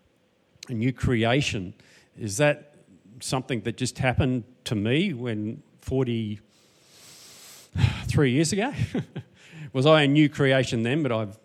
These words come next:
ceased to become a new creation 'cause now I'm just an old creation? Is that what it's like? <laughs> 'Cause I don't feel like an old creation. I feel like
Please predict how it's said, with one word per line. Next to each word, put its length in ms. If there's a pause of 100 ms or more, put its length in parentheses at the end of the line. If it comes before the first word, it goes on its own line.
(120)
ceased 320
to 40
become 460
a 60
new 160
creation 500
'cause 160
now 140
I'm 80
just 180
an 140
old 220
creation? 680
Is 140
that 80
what 140
it's 160
like? 320
<laughs> 60 (1400)
'Cause 140
I 60
don't 200
feel 240
like 240
an 80
old 180
creation. 540
I 140
feel 280
like 460